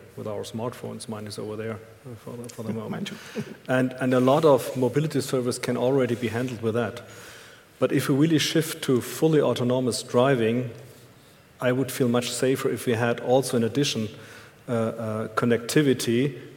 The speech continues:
Speaker 1: that is fail-safe, that is very fast, and that can also react and commun-, communicate between vehicles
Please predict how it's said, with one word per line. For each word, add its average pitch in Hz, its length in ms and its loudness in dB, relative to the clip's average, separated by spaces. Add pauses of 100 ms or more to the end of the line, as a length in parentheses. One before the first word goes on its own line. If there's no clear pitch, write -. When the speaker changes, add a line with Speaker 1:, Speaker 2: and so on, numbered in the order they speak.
Speaker 1:
that 120 160 4
is 113 160 -2
fail-safe, 147 840 2 (600)
that 117 160 4
is 113 320 0 (120)
very 123 280 6
fast, 127 640 0 (440)
and 120 240 2
that 127 200 6
can 127 140 2
also 135 300 4
react 120 600 4
and 135 400 -4
commun-, 127 400 2
communicate 127 640 0
between 120 280 0
vehicles 123 480 2